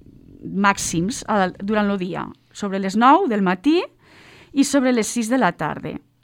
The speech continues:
Llavors, per aquest motiu, els medicaments pel tractament de la hipertensió s'acostumen a prendre a primera hora del matí,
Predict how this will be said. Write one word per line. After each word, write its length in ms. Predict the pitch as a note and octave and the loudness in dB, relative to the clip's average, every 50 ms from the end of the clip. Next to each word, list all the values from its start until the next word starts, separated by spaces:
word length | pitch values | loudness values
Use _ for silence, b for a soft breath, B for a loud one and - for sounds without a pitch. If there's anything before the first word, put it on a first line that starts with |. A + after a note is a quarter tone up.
| _ - G3 | _ -8 -4
Llavors, 460 | G#3 A3 A3 G#3 F#3+ F3 F3 F3+ - | -2 -2 0 0 0 -2 -2 -4 -6
per 180 | - B3 A#3+ A#3+ | -4 -2 -2 -2
aquest 240 | A3+ - C4+ C#4 D#4 | -2 0 2 4 6
motiu, 580 | D4+ C4+ A#3 - - C#4 C#4+ A#3+ B3 D#4 G4 - - | 6 6 4 4 4 4 4 4 4 2 -2 -4 -4
els 180 | A3 G#3+ G3+ G3+ G#3 | -4 -2 0 0 0
medicaments 800 | G#3+ G#3 G#3 - - G3 G3 A#3 B3 B3 A3 G#3 A3+ B3+ C4 - | 2 0 -2 0 0 0 2 4 4 4 4 4 4 2 2 0
pel 220 | - - A3 G3+ - | -2 -4 -4 -2 -2
tractament 400 | G3+ G3 - G#3 G3+ G#3+ A3+ A3 | -4 -4 0 0 2 2 4 2
de 80 | G#3+ | 2
la 120 | A3 G3+ G#3 | 2 0 -2
hipertensió 840 | G3+ - F#3 F#3 - F#3 F3+ F3+ - - B3 C#4 B3+ A3+ A3 C4+ - b b b b b b b b b b b b b b b b b b | -2 -4 -6 -6 -4 -4 -4 -4 -4 0 2 2 4 4 2 0 -2 b b b b b b b b b b b b b b b b b b
s'acostumen 640 | - C#4 C4 - G#3 - - - D4+ C#4+ B3 G#3+ | -2 -2 0 0 -2 -2 0 4 6 6 6 6
a 120 | G3 G3+ - | 4 2 2
prendre 280 | C4+ D#4 D4 B3 F#3 | 4 4 4 4 4
a 80 | F3 F3 | 0 -2
primera 360 | F3+ F#3 F3 F3 E3+ E3+ E3+ | -2 -2 0 0 2 0 0
hora 100 | E3+ E3+ E3+ | 0 -2 -2
del 120 | E3+ F3 | -2 -2
matí, 480 | E3+ E3 E3 - - - E3+ D#3 - | -2 -2 -4 -4 -8 -8 -6 -6 -8